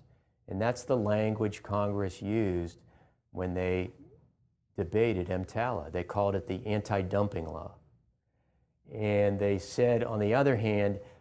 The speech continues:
emergency physicians don't have this incentive, that if a patient gets admitted at your hospital,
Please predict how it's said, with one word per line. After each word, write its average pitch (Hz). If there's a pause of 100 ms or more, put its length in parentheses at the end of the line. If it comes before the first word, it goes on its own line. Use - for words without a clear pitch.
(160)
emergency 104
physicians 90
don't 98
have 90
this 87
incentive, 95 (560)
that 98
if 90
a -
patient 113
gets -
admitted 95
at 90
your 95
hospital, 95